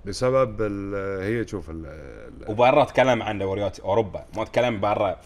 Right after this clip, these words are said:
Speaker 2: يعني، في دورياتنا المحلية، أتكلم عن دوريات، يعني، أوروبية، مثل ما الأوروبي أو الأجنبي يا السعودية. هل ممكن السعودي عقب فترة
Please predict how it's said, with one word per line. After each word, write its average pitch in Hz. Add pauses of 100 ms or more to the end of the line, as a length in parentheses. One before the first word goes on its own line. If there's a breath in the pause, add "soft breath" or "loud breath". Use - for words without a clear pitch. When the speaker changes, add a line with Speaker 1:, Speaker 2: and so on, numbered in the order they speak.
(180)
Speaker 2:
يعني، 85
في 95
دورياتنا 92
المحلية، 92
أتكلم 92
عن 95 (400 soft breath)
دوريات، 92
يعني، 80 (180)
أوروبية، 101
مثل 131
ما 135
الأوروبي 113
أو 107
الأجنبي 101 (420 loud breath)
يا 101
السعودية. 95
هل 139
ممكن 123
السعودي 110 (340 soft breath)
عقب 101
فترة 120